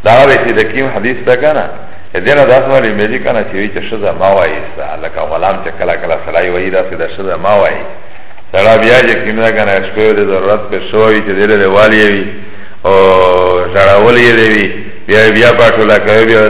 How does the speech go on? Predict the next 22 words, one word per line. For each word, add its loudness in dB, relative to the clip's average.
څرنګه 2
سرمې 0
روانه 4
کنه 2
شه. 0
او 2
بیا 2
چې 0
کیم -4
ده 0
ضرورت 2
په 0
دې 0
پیش 0
وي -8
کنه -6
شه. -4
ویا 2
یې 2
ما 0
کنه -4
شه. -10